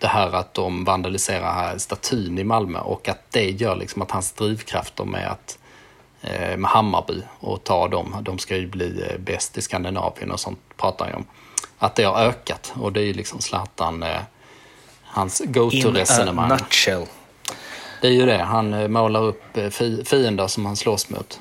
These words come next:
Speaker 1: Och, och de liksom spelar ingen roll om de är reella eller, eh, påhittade. Men, eh, det är så han funkar i vart fall. Ehm.
Speaker 2: Hade något gött citat där som var rätt långt om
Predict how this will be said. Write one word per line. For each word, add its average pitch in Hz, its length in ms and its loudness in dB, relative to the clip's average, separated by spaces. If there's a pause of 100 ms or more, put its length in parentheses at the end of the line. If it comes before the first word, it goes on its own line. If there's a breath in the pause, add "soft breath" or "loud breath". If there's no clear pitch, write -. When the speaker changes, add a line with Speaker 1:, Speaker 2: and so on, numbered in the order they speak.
Speaker 1:
Och, 107 320 -8 (420)
och 101 80 -4
de 98 240 -2
liksom 98 280 -4
spelar 101 260 0
ingen 107 160 0
roll 92 200 2
om 95 100 -2
de 92 220 0
är 92 160 -4 (280)
reella 110 760 2
eller, 101 580 -2
eh, 107 60 -2
påhittade. 101 720 -2 (160)
Men, 98 280 -6
eh, 98 160 -6 (1040 loud breath)
det 117 100 2
är 117 60 4
så 117 200 6
han 107 160 4
funkar 127 440 0
i - 40 -4
vart - 140 -4
fall. - 120 0 (240)
Ehm. 101 460 -2 (800 loud breath)
Speaker 2:
Hade 123 280 4
något 143 220 2
gött 151 240 2
citat 127 480 2
där 110 120 4
som 110 140 -2
var 110 100 2
rätt 104 180 0
långt 113 640 2
om 98 400 -2